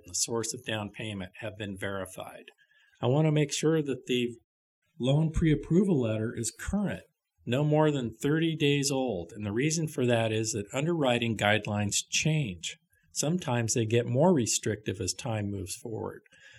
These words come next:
So looking at an outdated letter could be a problem. We want to make sure it's less than thirty days old if possible.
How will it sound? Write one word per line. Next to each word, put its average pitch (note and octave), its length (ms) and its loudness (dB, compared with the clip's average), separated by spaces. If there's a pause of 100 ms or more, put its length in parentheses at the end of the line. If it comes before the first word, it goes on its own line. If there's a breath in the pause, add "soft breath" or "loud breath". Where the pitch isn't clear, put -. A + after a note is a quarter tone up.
(120)
So A#2+ 260 6
looking D3 440 6
at B2+ 100 2
an A#2+ 160 -2
outdated C3 600 4
letter A#2 540 2
could A2 240 -4
be A2 380 0
a - 60 -8
problem. F#3 460 0 (180)
We A#2+ 100 -6
want B2 100 -2
to A#2 60 -2
make A#2 180 -4
sure C3 180 -2
it's - 220 -8 (260)
less C#3+ 280 2
than C3+ 180 -2
thirty B2 320 0
days A2+ 300 0
old G#2+ 200 -4
if G#2+ 100 -12
possible. - 540 -6